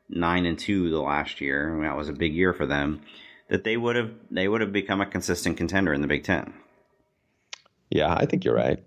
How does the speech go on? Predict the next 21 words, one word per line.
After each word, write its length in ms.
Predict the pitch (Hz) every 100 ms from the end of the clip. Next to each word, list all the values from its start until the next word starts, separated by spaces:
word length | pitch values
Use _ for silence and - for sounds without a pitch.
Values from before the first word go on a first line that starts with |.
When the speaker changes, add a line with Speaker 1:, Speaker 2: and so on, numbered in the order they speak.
| -
Speaker 2:
Um, 720 | 78 76 76 78 78 92 - _ - -
I, 180 | 82 -
I 120 | 87
definitely 320 | 87 92 -
think 160 | - -
you're 100 | 60
right 160 | 60 -
with 140 | -
that. 180 | - - -
So, 280 | - 65 64 - - _ _ - - - - - - 98
hey, 200 | 98 92
uh, 180 | 87
one 160 | 87 101
other 180 | 92 85
thing 200 | 90 80
before 220 | 76 85
we 80 | 78
go. 380 | 87 92 156 -
Uh, 380 | 71 69 80 76
congratulations 1080 | - 78 78 80 80 78 78 95 92 101 -
to 540 | - 78 78 78 76